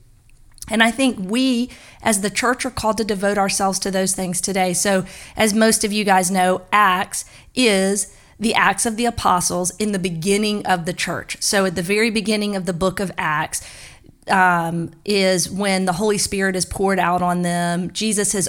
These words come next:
already been resurrected and has ascended, and now they have received the Holy Spirit, and it's the beginning of the church.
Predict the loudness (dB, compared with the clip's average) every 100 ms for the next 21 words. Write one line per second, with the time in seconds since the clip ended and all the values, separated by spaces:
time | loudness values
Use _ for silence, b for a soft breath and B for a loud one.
0 | 2 4 4 2 2 0 -2 B B B
1 | B -8 -2 0 0 0 4 4 4 2
2 | 2 0 -2 -2 -2 0 0 2 0 2
3 | 2 2 2 0 -2 -2 0 0 2 0
4 | 0 -2 -4 -2 0 0 0 -4 -2 -2
5 | 0 -2 -2 -4 -4 -4 -4 -4 -4 -6
6 | -8 -6 -6 -2 0 2 2 2 0 0
7 | -4 -4 -4 -6 -10